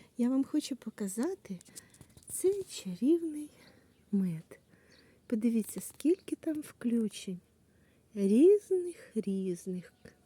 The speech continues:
по кольору. Червоні. Ви бачите, там сіренькі якісь, біленькі. Ви бачите,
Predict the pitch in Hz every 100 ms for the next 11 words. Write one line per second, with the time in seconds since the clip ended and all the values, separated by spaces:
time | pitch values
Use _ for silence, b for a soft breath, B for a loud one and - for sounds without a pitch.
0 | _ - 196 - 196 185 180 175 175 190
1 | _ _ _ _ _ _ - _ _ -
2 | 247 254 196 185 214 247 220 208 - _
3 | _ _ _ _ _ _ _ _ _ b
4 | b b b b b - 254 254 247 247
5 | 240 240 233 220 - _ _ _ _ _
6 | - - - 190 214 269 269 269 254 254
7 | - 226 - - 185 156 180 233 311 294
8 | 262 254 - 254 - b b b b -
9 | 190 196 190 190 - - 190